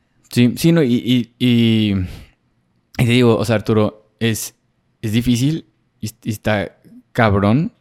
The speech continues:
porque digo, una vez que sales de ahí, una vez que sales de la idea tan normada, te empiezas a cuestionar demasiadas cosas. Y, y, pues, también te das cuenta de que, pues,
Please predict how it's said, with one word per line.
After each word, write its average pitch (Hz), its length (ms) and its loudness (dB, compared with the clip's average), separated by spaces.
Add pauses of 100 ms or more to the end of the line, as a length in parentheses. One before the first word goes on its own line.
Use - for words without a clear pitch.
(140)
porque 104 680 0 (1080)
digo, 127 140 -2
una 113 200 0
vez 127 160 -2
que - 80 -8
sales 127 320 -2
de 120 60 0
ahí, 120 280 0
una 110 160 -2
vez 113 120 -4
que 127 100 -6
sales 117 260 -2
de 131 80 -2
la 113 80 -2
idea 98 140 -2
tan 120 220 2
normada, 98 560 -2 (600)
te - 80 -18
empiezas 107 220 -6
a - 40 -6
cuestionar 107 360 -4
demasiadas 107 500 -4
cosas. 127 440 -6 (1300)
Y, 104 380 0
y, 113 100 -2
pues, 110 120 -2
también 104 200 0
te 110 80 -2
das 107 120 -2
cuenta 110 240 0
de 104 100 0
que, 95 100 -4
pues, - 260 -10